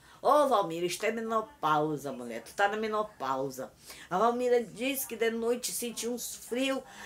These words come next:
daí uns dez minutos, tá com aquele calorão suando já. Mulher, isto é menopausa, viu?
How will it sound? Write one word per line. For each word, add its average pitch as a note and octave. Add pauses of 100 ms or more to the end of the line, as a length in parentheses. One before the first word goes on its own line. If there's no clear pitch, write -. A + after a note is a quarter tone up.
(120)
daí A3
uns A3
dez A3+
minutos, G#3+
tá -
com -
aquele A3
calorão G#3
suando G#3
já. F3+ (240)
Mulher, A3
isto G#3+
é G3+
menopausa, C3+ (240)
viu? F#3+